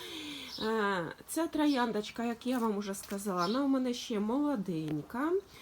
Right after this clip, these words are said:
а, але у неї дуже гарні характеристики. Вона може сягати заввишки три з половиною, чотири метри.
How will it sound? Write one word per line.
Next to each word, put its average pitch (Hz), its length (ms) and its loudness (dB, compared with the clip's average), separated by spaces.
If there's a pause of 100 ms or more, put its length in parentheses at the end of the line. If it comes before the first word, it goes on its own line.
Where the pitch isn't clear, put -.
(300)
а, 233 320 0
але 220 600 0 (160)
у 190 100 -2
неї 302 540 2
дуже 269 840 0
гарні 220 500 0
характеристики. 208 1120 -4 (840)
Вона 285 560 2
може 294 380 4
сягати 226 640 -2
заввишки 247 800 -4
три 214 280 0
з 339 100 -4
половиною, 240 960 0
чотири 220 600 -2
метри. 220 540 -2